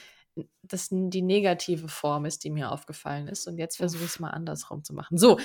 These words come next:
Speaker 1: jetzt kommt die Eisbrecherfrage für diesen Monat. Liebe Tina,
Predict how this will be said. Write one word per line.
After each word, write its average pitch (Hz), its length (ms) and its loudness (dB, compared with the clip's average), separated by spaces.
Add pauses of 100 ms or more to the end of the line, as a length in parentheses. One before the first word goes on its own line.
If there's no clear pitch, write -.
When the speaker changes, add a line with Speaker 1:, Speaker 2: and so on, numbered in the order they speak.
(140)
Speaker 1:
jetzt 226 220 4
kommt 208 220 4
die 190 80 -4
Eisbrecherfrage 180 760 -2
für - 120 -10
diesen 160 260 -8
Monat. 247 380 0 (500)
Liebe 220 240 2
Tina, 208 460 -2